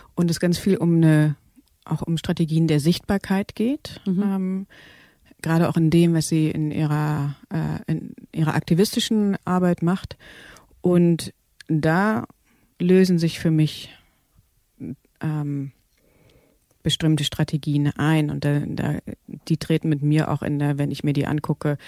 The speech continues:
Speaker 1: sprechen die mich relativ persönlich an. Die guckt einen an
Speaker 2: Mhm.
Speaker 1: von ihren Bildern, äh, guckt sie dich als
Speaker 2: Mhm.
Speaker 1: Betrachterin direkt an.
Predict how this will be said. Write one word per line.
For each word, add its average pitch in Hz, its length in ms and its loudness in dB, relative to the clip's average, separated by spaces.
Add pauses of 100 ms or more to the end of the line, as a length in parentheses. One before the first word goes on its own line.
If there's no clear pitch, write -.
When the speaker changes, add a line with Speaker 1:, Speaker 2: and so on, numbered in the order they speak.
(160)
Speaker 1:
sprechen 151 340 0
die 143 100 4
mich 143 200 0
relativ 147 380 -2
persönlich 151 480 0
an. 147 140 -2
Die 143 80 0
guckt - 380 -8
einen 147 180 -4
an 160 340 -4
Speaker 2:
Mhm. 180 200 0
Speaker 1:
von 165 180 -2
ihren 156 300 -2
Bildern, 160 420 0
äh, 151 480 -2 (380)
guckt - 240 -4
sie 160 100 -4
dich 151 260 -2
als 143 160 -6
Speaker 2:
Mhm. - 120 -2
Speaker 1:
Betrachterin 160 640 -2
direkt 151 400 -2
an. 143 240 -4